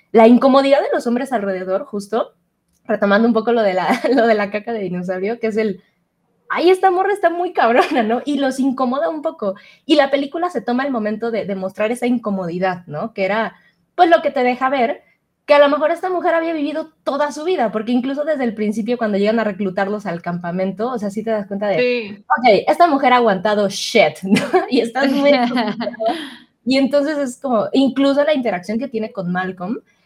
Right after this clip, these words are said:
Speaker 1: en donde este
Speaker 2: Ah,
Speaker 1: Casanova
Speaker 2: sí.
Speaker 1: le empieza a decir, y se pone un poco celoso Sam Neill, que aquí hay dos cosas que rescato que, que, que me encantaron, y sigo amando muy cañón la película, es,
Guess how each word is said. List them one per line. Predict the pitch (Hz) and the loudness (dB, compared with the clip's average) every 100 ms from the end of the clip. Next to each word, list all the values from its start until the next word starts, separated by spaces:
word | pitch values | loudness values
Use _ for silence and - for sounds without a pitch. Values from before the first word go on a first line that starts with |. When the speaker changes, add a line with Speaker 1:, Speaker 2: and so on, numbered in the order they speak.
| _ | _
Speaker 1:
en | 175 196 185 190 | -2 0 0 0
donde | 180 190 180 180 175 - | -2 -2 -4 -4 -6 -4
este | 220 202 233 | -4 -2 0
Speaker 2:
Ah, | 220 247 180 | 4 4 4
Speaker 1:
Casanova | 208 208 208 | 4 2 0
Speaker 2:
sí. | 202 | -4
Speaker 1:
le | 180 | -4
empieza | 214 226 | -2 2
a | |
decir, | 190 175 208 208 214 | 2 2 0 2 0
y | 196 214 | 0 -2
se | 202 220 | -2 -2
pone | 220 | -2
un | |
poco | 220 226 | -2 -4
celoso | 220 190 190 | -6 -4 -4
Sam | 202 202 | -4 -4
Neill, | 190 190 - _ _ _ _ | -4 -6 -10 _ _ _ _
que | 240 | 4
aquí | 233 | 6
hay | 247 247 | 4 4
dos | 277 | 0
cosas | 247 233 240 | 0 -2 -2
que | 220 | -4
rescato | 185 - 190 196 185 175 | -4 -4 -4 -2 -2 -4
que, | 151 | -10
que, | - 175 165 - | -6 -6 -6 -6
que | 190 | -6
me | 175 | -6
encantaron, | 170 170 175 202 233 240 | -6 -6 0 2 2 2
y | - | -4
sigo | 185 226 | -2 2
amando | 226 208 202 202 | 4 4 2 0
muy | 190 | -2
cañón | 196 185 180 | -4 -4 -4
la | 185 | -6
película, | 165 - 165 | -10 -10 -6
es, | 175 - | -6 -8